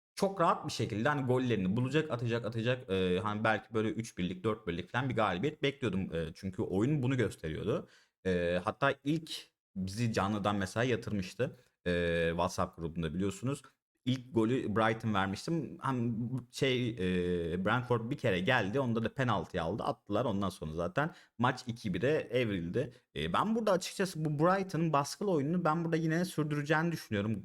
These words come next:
E, gollü bir karşılaşma. İzletmese dahi Ayan'dan bence iki tane gol izleyeceğimizi düşünüyorum. Çünkü burada Burnley, e, biraz daha kapanacaktır. Olabildiğince kapanacaktır. Yani biraz daha demeyeyim. E, Brighton bu, e, savunmayı aşması var. Aşabileceğini de düşünüyorum.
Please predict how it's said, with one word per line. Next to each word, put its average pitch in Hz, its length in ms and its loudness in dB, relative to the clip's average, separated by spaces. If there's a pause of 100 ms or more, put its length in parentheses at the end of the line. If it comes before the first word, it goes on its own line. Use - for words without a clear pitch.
E, 85 140 -4
gollü 87 320 0
bir 160 80 0
karşılaşma. 156 800 -2 (320)
İzletmese 135 680 0
dahi 127 360 2 (100)
Ayan'dan 131 500 2
bence 123 240 2
iki 120 120 -6
tane 123 220 0
gol 113 280 0
izleyeceğimizi 107 560 0
düşünüyorum. 80 300 -6
Çünkü 117 280 0
burada 107 240 0
Burnley, 135 340 2 (340)
e, 139 60 2
biraz 135 220 2
daha 139 120 0
kapanacaktır. 139 880 0 (160)
Olabildiğince 101 580 0
kapanacaktır. 80 580 -10
Yani 82 200 -4
biraz 90 280 0
daha 92 160 0
demeyeyim. 110 300 0 (280)
E, 85 280 2
Brighton 123 540 0
bu, 90 360 -2
e, 76 180 -2
savunmayı 87 480 -2
aşması 85 480 -4
var. 156 140 0
Aşabileceğini 165 580 2
de 156 120 0
düşünüyorum. 127 540 -2